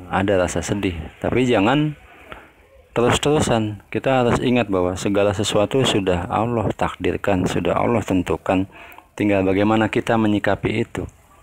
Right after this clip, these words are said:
Ya kan, kekurangan jiwa itu pedih, sangat pedih. Tapi kita harus bangkit. Kemudian kekurangan buah-buahan. Kekurangan buah-buahan,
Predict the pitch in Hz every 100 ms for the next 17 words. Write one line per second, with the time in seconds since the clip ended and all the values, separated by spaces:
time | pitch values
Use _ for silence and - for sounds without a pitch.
0 | - - - - - - - - - 95
1 | 135 139 107 107 104 104 98 101 104 107
2 | 160 135 - - 147 135 101 - - -
3 | - _ - - 160 139 - 92 87 85
4 | - _ _ _ _ _ - _ _ _
5 | - - - - 95 131 131 127 117 107
6 | - 104 101 - - - - - - _
7 | - - - - - - - - - -
8 | - - - - - - 73 - - 90
9 | 87 104 127 127 107 117 117 120 113 101
10 | 101 92 98 90 87 82 76 - - -
11 | - - - - - - - - - -
12 | - - 113 107 104 101 101 113